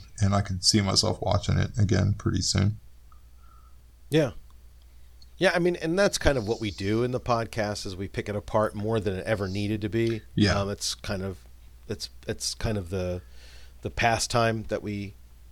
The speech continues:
Speaker 2: embrace <laughs> while we're talking about these films. But, um, yeah, I, I probably won't watch it anytime soon, only because, you know, three times in the last few months is probably enough.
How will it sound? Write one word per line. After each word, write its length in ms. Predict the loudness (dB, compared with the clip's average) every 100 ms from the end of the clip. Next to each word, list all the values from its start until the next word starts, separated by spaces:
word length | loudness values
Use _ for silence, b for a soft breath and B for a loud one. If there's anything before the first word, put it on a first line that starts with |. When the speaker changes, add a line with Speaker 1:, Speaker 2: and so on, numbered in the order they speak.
| -8
Speaker 2:
embrace 520 | -6 0 4 6 8
<laughs> 0 |
while 160 | 8 8
we're 120 | 4
talking 320 | 2 2 4
about 180 | 0 -2
these 180 | -2 -6
films. 300 | -4 -4 -4
But, 280 | -4 -4 -6 B B B 2
um, 440 | 4 4 0 -8 -14 -18 -20 -20 -20 -20 -20 -20 -20 -20 -20 B B
yeah, 300 | 8 8 8
I, 160 | 2 0 6
I 120 | 4
probably 600 | 6 6 6 4 2 0
won't 340 | 2 2 2 0 -14
watch 720 | -12 -4 0 2 0 -2 0
it 240 | 0 -2 -8 -20 -20 -6
anytime 680 | -4 -2 -4 -2 -2 -2 -4
soon, 540 | -4 -2 -2 -2 -4
only 220 | -4 -4 -4
because, 760 | -6 -2 -2 -2 -4 -8 -10 -14 -20 -20 -20 -20 -20 -20 -20 -20 -20 -20 -16
you 100 | -4
know, 220 | -2 -2 -6 -10
three 240 | -2 0
times 360 | 4 2 4 0
in 100 | 0
the 60 |
last 380 | 2 2 0 -4 -10
few 320 | -18 -8 -4 0
months 460 | 2 0 -4 -12 -14 -20 -20 -12
is 120 | -10
probably 380 | -2 -2 0 -4
enough. 380 | -4 -6 -6